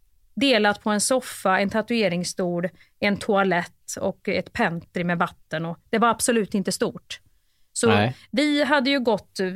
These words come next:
Speaker 1: slängt upp oss i soffan, jag och barnen, och i någon fåtölj. Och Gabbe fick sitta på en pinnstol framför fön-, dörren. <laughs> Eh, men han var, var, klagade inte över det, utan han hade sin kaffe där och satt. Då precis när hon ska visa så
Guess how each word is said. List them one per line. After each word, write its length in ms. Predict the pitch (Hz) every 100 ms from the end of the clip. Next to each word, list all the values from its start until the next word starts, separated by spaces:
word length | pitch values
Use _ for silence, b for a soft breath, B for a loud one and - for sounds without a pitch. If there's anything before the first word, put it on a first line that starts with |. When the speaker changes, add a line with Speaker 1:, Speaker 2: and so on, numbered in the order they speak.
| -
Speaker 1:
slängt 400 | - 247 208 220
upp 180 | 180 190
oss 120 | 180
i 40 |
soffan, 500 | 196 247 - - 254
jag 160 | 269 185
och 80 | 180
barnen, 480 | 185 156 180 180 -
och 220 | 202 196
i 60 |
någon 160 | 196 190
fåtölj. 480 | 214 208 196 165 180
Och 100 | 196
Gabbe 300 | 240 175 190
fick 160 | 226
sitta 240 | - 262 185
på 80 | 190
en 100 | 185
pinnstol 520 | 226 190 - 170 170
framför 340 | 214 180 190
fön-, 240 | 190 170 196 220 233 190
dörren. 540 | 196 160 214 285 175 -
<laughs> 60 | _ - - - 539 _ _ _ B B B B B
Eh, 280 | - 196 190
men 20 | 208 240
han 140 | 277
var, 380 | 403 453 349 277
var, 180 | 320 370
klagade 240 | - 339 330
inte 160 | 311
över 100 | 202
det, 100 | 185 170
utan 160 | 196
han 80 | 226
hade 160 | 269 214
sin 180 | 202
kaffe 320 | 175 196 - 165
där 100 | -
och 80 |
satt. 180 | - - B B B B
Då 180 | 392 466
precis 320 | 440 403 294
när 80 | 320
hon 140 | 285
ska 160 | 202 214
visa 500 | 240 208 - 202 262 -
så 180 | -